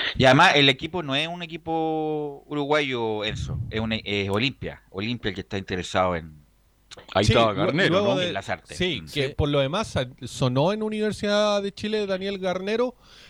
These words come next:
Speaker 3: eh, pero, pero el, el ex, el D T agradeció la propuesta, pero la rechazó inmediatamente.
Speaker 1: Bueno,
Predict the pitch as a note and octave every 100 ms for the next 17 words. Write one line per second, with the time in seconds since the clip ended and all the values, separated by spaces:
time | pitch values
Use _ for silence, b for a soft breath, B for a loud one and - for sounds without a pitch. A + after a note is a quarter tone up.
0 | B D3+ D3 D3+ D#3 D#3 D3+ C#3+ C#3+ D3
1 | D3+ C#3+ C3+ B2+ A#2+ C#3 C#3 C3+ D3 -
2 | - B2 B2+ A#2+ A#2 B2 - _ A#2+ C#3+
3 | C#3 E3 - C3+ C3 C3 B2 - F#3+ G#3
4 | F3+ E3 F#3 - G3 - - G3 G3 D#3
5 | B2 B2+ B2+ B2+ C#3+ - D3+ D3 C#3 B2
6 | A2 E2 - - - _ - - _ _
7 | _ - - B B B B B - _
8 | - F#3 E3+